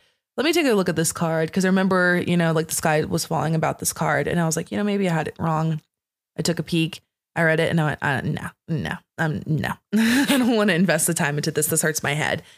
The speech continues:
And the reason why is just because, like, that is so hard to, it is so hard to track, like, unless you have your opponents get an Infinite Tokens and write, you know, it specifically in the corner, uh, and then put it smack dab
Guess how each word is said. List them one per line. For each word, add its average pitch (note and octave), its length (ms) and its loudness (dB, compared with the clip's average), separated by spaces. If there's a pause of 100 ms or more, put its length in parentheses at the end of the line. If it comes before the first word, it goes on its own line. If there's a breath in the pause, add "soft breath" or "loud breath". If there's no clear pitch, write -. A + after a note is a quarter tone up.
(220 loud breath)
And G#3+ 160 0
the A3 60 2
reason C4 380 2
why G#3 240 2
is F#3 220 0
just - 200 -4
because, F3 460 2
like, E3 260 0 (480)
that G#3+ 80 2
is B3 140 2
so G3 380 2
hard F#3+ 280 2
to, D#3 420 2
it G#3 120 4
is C#4+ 240 4
so F3 340 4
hard D#3 300 0
to E3+ 80 0
track, D#3 360 -2
like, E3+ 160 0
unless F3+ 480 0 (360 soft breath)
you F3+ 640 2
have E3+ 320 2
your E3+ 120 2
opponents E3 520 0
get F3 180 0
an E3 220 2
Infinite E3 440 2
Tokens D#3 480 2
and E3 220 2
write, D3+ 240 0
you E3 140 2
know, D3+ 360 0 (120)
it D#3+ 320 -2
specifically E3+ 640 0
in D#3+ 100 4
the D3 80 0
corner, D3+ 540 0 (440 soft breath)
uh, - 40 0 (100)
and D3+ 300 2
then D3+ 100 0
put F3+ 220 0
it - 200 -2 (480)
smack F3+ 680 2
dab E3 500 2